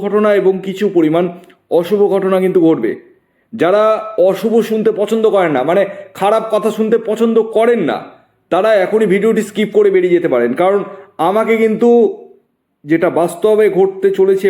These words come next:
বা চলবে সেটাই কিন্তু বলতে হবে। সবসময় যে ভালোটাই হবে আপনাদের জীবনে, খারাপের কোনো স্থান নেই,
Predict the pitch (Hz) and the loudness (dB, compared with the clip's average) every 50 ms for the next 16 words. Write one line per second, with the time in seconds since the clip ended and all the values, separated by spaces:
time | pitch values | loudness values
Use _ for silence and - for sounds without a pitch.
0 | 170 170 151 143 131 - - - - - _ _ _ _ - - 165 185 202 190 | 0 0 0 -2 -2 -4 -10 -16 -20 -20 _ _ _ _ -4 0 2 2 2 2
1 | 196 196 196 190 190 165 160 - 180 185 170 175 160 156 143 127 139 139 135 123 | 2 2 2 0 0 -2 0 0 0 0 0 -2 -2 -2 0 0 0 0 0 0
2 | 131 117 107 87 73 - - - _ _ _ _ _ _ _ _ _ _ _ _ | 0 0 0 -2 -6 -8 -12 -16 _ _ _ _ _ _ _ _ _ _ _ _
3 | _ _ _ _ _ _ _ _ _ _ _ _ - 151 151 - 190 202 214 220 | _ _ _ _ _ _ _ _ _ _ _ _ -6 -6 -4 -2 -2 0 0 2
4 | 208 208 214 156 135 139 160 185 196 190 220 220 220 220 220 180 165 190 185 190 | 2 0 0 0 0 0 2 2 2 2 2 2 2 2 0 0 0 2 2 2
5 | 170 147 143 139 - - - 143 143 139 156 165 165 170 165 151 147 139 127 127 | 2 2 2 0 -2 -4 -6 -4 -4 -2 0 0 2 2 0 0 0 0 2 2
6 | 120 117 117 - - - _ _ _ _ _ _ _ _ _ _ - - 151 170 | 2 0 -2 -6 -10 -20 _ _ _ _ _ _ _ _ _ _ -8 -4 -2 0
7 | 180 185 202 190 - 190 190 185 185 175 180 - - 160 170 190 202 185 156 151 | 0 0 0 0 0 0 0 2 0 0 -2 -4 -4 -4 -2 0 0 0 0 -2